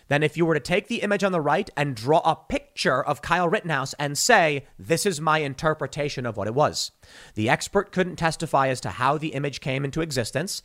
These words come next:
He doesn't know. The, the prosecution should have brought in an expert who could testify to what the algorithm does. They didn't. It should not have been admitted.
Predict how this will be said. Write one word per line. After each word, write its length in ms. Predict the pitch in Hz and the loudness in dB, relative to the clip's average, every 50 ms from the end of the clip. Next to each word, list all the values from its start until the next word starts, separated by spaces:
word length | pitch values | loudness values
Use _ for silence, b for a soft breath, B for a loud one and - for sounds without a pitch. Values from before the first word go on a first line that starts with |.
| b b | b b
He 140 | - 113 | -10 -4
doesn't 300 | 107 117 123 131 170 - | -4 -2 -2 -2 -4 -4
know. 360 | 165 165 202 233 220 - - _ _ _ B B B B B B B B | 0 0 0 0 -2 -4 -10 _ _ _ B B B B B B B B
The, 80 | 151 - - _ | -4 -4 0 _
the 100 | 160 - | -2 2
prosecution 600 | - 185 190 208 214 - 233 220 - 220 196 165 | 6 6 6 6 4 0 -4 -2 -2 -2 -4 -4
should 240 | - - 196 202 | 0 0 4 4
have 100 | 240 208 | 4 2
brought 160 | 156 190 175 170 | 2 0 0 2
in 80 | 170 | -2
an 80 | 160 156 | 0 -2
expert 300 | 175 180 - - 160 131 | -2 -2 -2 -6 -6 -6
who 100 | 143 160 | -6 -4
could 160 | - 151 - | -4 -4 0
testify 400 | - 180 190 - 180 - 165 147 | 2 2 2 2 0 -2 -2 0
to 100 | - 139 | 0 -2
what 120 | 143 160 | -4 -4
the 160 | - 156 - - | -4 -6 -4 -2
algorithm 500 | 135 151 156 131 156 143 131 135 143 139 | 0 0 0 0 0 0 0 -2 0 0
does. 220 | 170 190 170 - B B B | 2 0 0 -2 B B B
They 120 | - 285 277 | -2 -2 0
didn't. 440 | 214 311 - 269 180 120 - - b b b b b b b | 0 -2 -2 -2 -4 -4 -6 -12 b b b b b b b
It 100 | - - | 0 0
should 160 | 233 202 180 | 0 0 2
not 220 | 196 208 202 190 | 2 4 4 4
have 120 | 190 196 135 | 4 2 0
been 120 | 165 151 | 0 -2
admitted. 400 | 156 160 135 185 226 180 104 90 | -2 -2 -2 0 0 0 -2 -4